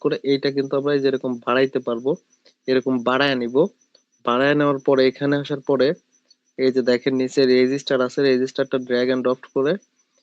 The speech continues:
এখান থেকে উইকবিতে নিয়ে আসবো। উইকবিতে নিয়ে আসার পরে এখানে এসে ছেড়ে দিব।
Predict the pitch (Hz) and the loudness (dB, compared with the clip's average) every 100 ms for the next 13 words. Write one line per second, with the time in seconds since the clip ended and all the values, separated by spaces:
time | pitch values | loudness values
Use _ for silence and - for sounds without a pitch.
0 | _ 123 - 127 - 131 139 131 127 127 | _ -8 -4 -8 -4 -4 0 0 0 0
1 | 127 127 127 127 139 185 - _ _ _ | -2 0 0 0 -2 -4 -8 _ _ _
2 | _ _ _ _ _ _ _ _ _ _ | _ _ _ _ _ _ _ _ _ _
3 | _ _ _ 131 127 131 135 135 131 143 | _ _ _ -2 -2 0 0 0 -2 -2
4 | 151 139 131 131 139 - 123 110 104 | 0 0 0 -2 -4 -2 -2 -2 -6